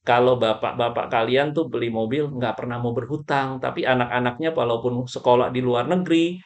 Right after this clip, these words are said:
balik, di sana udah ngerti kredit card tuh di Amerika," katanya, "ngerti utang," katanya, "bisa cicil-cicil." Nah, ini opportunity, kesempatan baru pada waktu itu. Nah, akhirnya masuklah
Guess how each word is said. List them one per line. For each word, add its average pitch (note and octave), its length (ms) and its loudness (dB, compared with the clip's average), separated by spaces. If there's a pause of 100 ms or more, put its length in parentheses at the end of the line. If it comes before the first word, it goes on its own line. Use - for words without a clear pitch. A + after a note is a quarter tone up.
(200)
balik, E3 640 6
di A#2+ 80 0
sana C#3+ 320 2
udah C#3+ 160 4
ngerti D3+ 400 0
kredit D#3+ 400 4
card F#3 320 4
tuh F3+ 40 2
di E3+ 120 4
Amerika," E3+ 640 8
katanya, C#3+ 560 2
"ngerti D#3 320 2
utang," F#3+ 480 6
katanya, D#3+ 240 2
"bisa D#3 240 0
cicil-cicil." D#3+ 720 0
Nah, G#2+ 160 -4
ini E3+ 240 0 (920)
opportunity, F#3+ 800 6
kesempatan D#3+ 560 4
baru C#3+ 320 8
pada C#3+ 240 6
waktu B2+ 400 2
itu. G#2+ 320 -2
Nah, G#2+ 240 -4
akhirnya C#3+ 480 4
masuklah E3 560 6